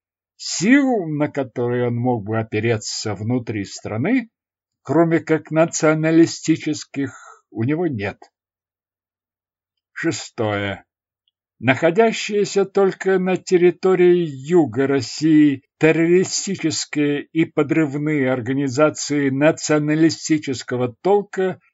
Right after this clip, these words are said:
имеют общую численность до полумиллиона человек. Как минимум вдвое больше мужчин призывного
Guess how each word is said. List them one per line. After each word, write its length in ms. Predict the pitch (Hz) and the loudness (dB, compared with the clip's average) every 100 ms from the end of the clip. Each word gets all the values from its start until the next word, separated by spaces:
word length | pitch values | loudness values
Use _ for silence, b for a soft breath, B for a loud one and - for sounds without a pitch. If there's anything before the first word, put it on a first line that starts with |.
| - | 0
имеют 480 | 139 214 240 196 - - | 2 4 2 0 -8 2
общую 560 | 220 220 - 185 170 | 2 2 -4 0 0
численность 1000 | - 240 240 - 214 214 208 196 - - - | -2 -4 -6 -6 -6 -4 -2 -4 -4 -14 -12
до 380 | 117 165 226 226 _ | 0 4 4 2 _
полумиллиона 1080 | 185 214 208 202 180 180 170 151 151 151 151 | 4 4 4 0 -2 -2 0 2 2 0 -4
человек. 640 | - 139 123 123 110 101 _ | -8 -6 -4 -2 -2 -4 _
Как 260 | 143 147 143 | 2 2 0
минимум 920 | 156 202 262 240 226 190 156 135 113 _ _ _ | 0 4 4 4 0 0 -2 -2 -6 _ _ _
вдвое 540 | - 120 135 214 226 208 | -4 0 4 4 4 0
больше 560 | 120 156 160 - 147 | -2 -2 -2 -6 -6
мужчин 920 | 131 123 110 - - - 147 156 196 - | -4 -4 -6 -10 -10 0 2 4 0 -6
призывного 920 | 175 180 180 170 190 214 220 208 214 | -4 0 2 2 2 2 2 0 -4